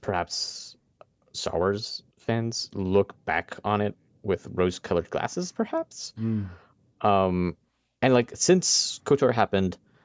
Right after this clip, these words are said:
Speaker 1: there's always that, like, are they gonna make a kotor movie?
Speaker 2: Yeah.
Speaker 1: A-, um, and then once the, uh, Lucasfilm said that they, they hired the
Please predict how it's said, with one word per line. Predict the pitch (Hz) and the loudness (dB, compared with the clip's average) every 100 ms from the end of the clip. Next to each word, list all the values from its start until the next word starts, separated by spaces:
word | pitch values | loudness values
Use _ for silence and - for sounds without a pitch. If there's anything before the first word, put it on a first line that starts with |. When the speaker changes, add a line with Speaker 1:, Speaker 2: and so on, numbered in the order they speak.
| _ | _
Speaker 1:
there's | 101 104 101 | 2 2 4
always | 107 104 98 95 | 6 8 6 4
that, | 98 90 85 | 4 4 4
like, | 95 90 - | 0 0 -2
are | 90 92 | 0 2
they | 98 | 2
gonna | 101 | 4
make | 101 104 | 4 2
a | 113 | 2
kotor | - - 98 | 2 2 0
movie? | 85 85 - 110 _ _ _ _ _ | -2 -4 -8 -8 _ _ _ _ _
Speaker 2:
Yeah. | 101 82 87 90 _ _ | -12 -10 -12 -16 _ _
Speaker 1:
A-, | 90 - - | -8 -6 0
um, | 107 98 98 | 2 2 2
and | 110 | 4
then | 117 | 4
once | 127 - | 2 4
the, | 123 113 107 101 - _ _ _ _ _ _ - | 6 8 8 6 2 _ _ _ _ _ _ -4
uh, | 101 95 92 92 90 90 87 85 87 _ _ _ _ _ - | 0 2 2 2 2 0 -2 -4 -6 _ _ _ _ _ -2
Lucasfilm | 104 110 107 - 101 95 92 90 87 87 - | -2 0 -2 0 2 2 2 0 -2 -4 -8
said | - - 90 | -4 0 0
that | 92 | 0
they, | 92 90 | -2 0
they | 95 90 | 0 0
hired | - 92 92 90 | 2 2 2 -2
the | 87 - 90 | -2 -2 -2